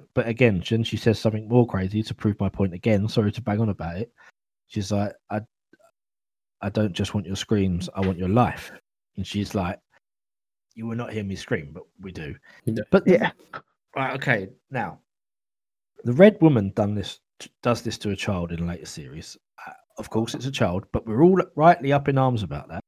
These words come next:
Speaker 1: But apart from the age and it being a child, Dany is still burning someone.
Speaker 3: Yeah.
Speaker 1: In episode ten of season one.
Speaker 3: Yeah.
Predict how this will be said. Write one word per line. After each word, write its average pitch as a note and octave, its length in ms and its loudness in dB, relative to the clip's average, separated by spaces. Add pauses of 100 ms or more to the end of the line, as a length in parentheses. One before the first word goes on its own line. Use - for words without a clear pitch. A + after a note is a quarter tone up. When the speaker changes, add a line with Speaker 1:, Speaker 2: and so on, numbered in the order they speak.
(140)
Speaker 1:
But D#3+ 120 0
apart G3 320 2
from G#3+ 180 -10
the D#3 140 -6
age B2 400 -8 (380)
and A#2+ 80 -10
it A#2+ 100 -12
being A2+ 200 -6
a A2 40 -10
child, - 380 -16 (680)
Dany F3+ 280 -10
is - 140 -12
still C#3 280 -8 (200)
burning A2+ 360 0
someone. C#2+ 220 -14 (1200)
Speaker 3:
Yeah. F#3+ 160 2 (500)
Speaker 1:
In A#2 140 -4
episode B2+ 500 2
ten D2+ 380 0 (560)
of A2+ 120 -8
season G2 360 2
one. F2 260 -6 (1300)
Speaker 3:
Yeah. E3 240 4